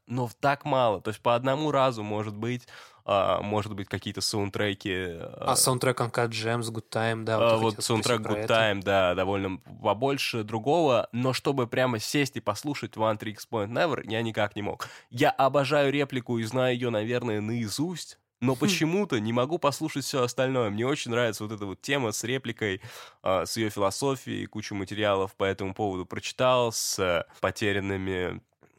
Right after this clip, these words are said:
Speaker 1: потерянными рекламами. Есть какой-то термин, который я щас забыл и искать не буду, вы уж меня
Speaker 2: Я про
Speaker 1: простите.
Speaker 2: это, я про это не знал. Я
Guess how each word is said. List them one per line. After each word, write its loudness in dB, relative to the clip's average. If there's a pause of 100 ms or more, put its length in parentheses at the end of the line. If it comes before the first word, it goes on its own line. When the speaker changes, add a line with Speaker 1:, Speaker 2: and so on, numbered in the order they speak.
(140)
Speaker 1:
потерянными -2
рекламами. 0 (220)
Есть -8
какой-то -4
термин, -2
который -8
я -6
щас -6
забыл -4
и -12 (120)
искать -8
не -6
буду, -8
вы -14
уж -16
меня -4
Speaker 2:
Я 2
про 0
Speaker 1:
простите. 0
Speaker 2:
это, -
я 2
про 2
это -2
не -4
знал. 2
Я -2